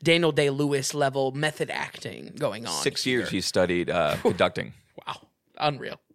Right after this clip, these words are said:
Speaker 1: Unreal.
Speaker 2: Yeah.
Speaker 1: Uh, I would say the, you, like we mentioned, the drama around his pro-, prosthetic work completely aside, I would say there is a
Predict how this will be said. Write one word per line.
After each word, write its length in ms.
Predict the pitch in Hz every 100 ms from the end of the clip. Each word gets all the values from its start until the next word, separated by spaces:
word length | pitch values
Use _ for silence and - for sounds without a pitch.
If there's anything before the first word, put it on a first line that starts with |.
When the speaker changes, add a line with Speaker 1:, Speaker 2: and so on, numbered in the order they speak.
| -
Speaker 1:
Unreal. 380 | 139 - 127 113
Speaker 2:
Yeah. 180 | 78 - - - - - -
Speaker 1:
Uh, 60 | 127
I 380 | 131 135 123
would 100 | 165
say 300 | 160 180 151
the, 120 | 151 151
you, 600 | 143 139 139 - 180 170
like 260 | 165 156
we 80 | 170
mentioned, 380 | 156 143 - 143
the 60 | 135
drama 340 | 147 165 156
around 220 | 147 143
his 100 | 135
pro-, 280 | - 139 139 -
prosthetic 480 | - 127 - 135 -
work 240 | 131 127
completely 600 | - 139 - 156 185 139 110
aside, 580 | - 131 - 101 131
I 100 | 90
would 140 | 143 143
say 220 | 160 143
there 180 | 139 143
is 240 | 147 135
a 160 | 143